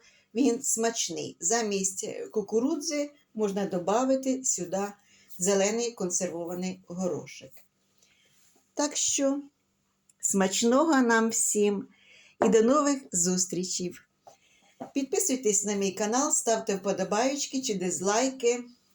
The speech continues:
пишіть коментарі, діліться з друзями. І до нових зустрічей, до нових відео.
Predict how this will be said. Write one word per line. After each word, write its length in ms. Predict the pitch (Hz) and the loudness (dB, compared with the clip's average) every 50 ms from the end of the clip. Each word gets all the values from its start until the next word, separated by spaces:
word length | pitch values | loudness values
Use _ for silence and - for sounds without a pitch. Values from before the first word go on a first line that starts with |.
| _ _ _ - _ _ _ _ | _ _ _ -20 _ _ _ _
пишіть 340 | - 269 - 370 359 - - | -4 -2 0 0 -2 -2 -2
коментарі, 600 | 262 226 220 214 202 196 208 196 196 190 196 190 | -2 -2 -2 -2 -2 -2 0 0 2 2 0 0
діліться 480 | 175 190 196 185 190 185 - 190 180 | 0 0 0 0 -2 -2 -2 -2 -2
з 60 | 175 185 | -2 -2
друзями. 640 | 233 269 294 285 262 233 226 220 208 208 - - - _ _ _ _ _ _ _ _ _ _ _ _ _ _ _ _ _ - | -2 -2 -2 0 0 0 0 0 0 -4 -8 -10 -14 _ _ _ _ _ _ _ _ _ _ _ _ _ _ _ _ _ -8
І 60 | - | -2
до 120 | 254 311 339 | 0 0 2
нових 440 | 359 359 349 330 311 294 285 - - - | 2 2 0 0 0 -2 -4 -8 -12 -8
зустрічей, 840 | 202 185 190 208 208 202 - - 202 185 196 196 - - 196 196 - - | -4 0 2 2 2 2 0 -2 -2 -4 -4 -2 -2 -2 -2 -2 -2 0
до 160 | 185 208 214 | 0 2 2
нових 460 | 220 247 247 214 220 214 - - - | 2 2 4 4 4 4 2 -2 -6
відео. 720 | 196 180 185 180 185 175 156 - 170 165 165 175 180 190 | -4 -2 -2 -2 -2 -4 -2 -2 -2 0 0 -2 -4 -6